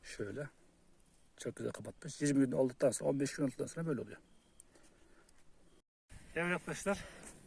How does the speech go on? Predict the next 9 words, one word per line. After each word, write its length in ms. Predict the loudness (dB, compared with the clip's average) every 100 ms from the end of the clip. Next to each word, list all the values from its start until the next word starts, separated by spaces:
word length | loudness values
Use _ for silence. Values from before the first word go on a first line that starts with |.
| -18 -18 -16 -18 -18 -14 -10
Yaklaşık 360 | -4 -2 -2 -8 -16 -16 -10 4
on 120 | 4
beş 160 | 4 0
yirmi 140 | 0
gün 80 | 0
önce 260 | 0 -2 -4 -8 -20 -18
buraya 140 | -8 -4
bir 60 |
yaklaştıralım. 520 | -4 -8 -10 -10 -10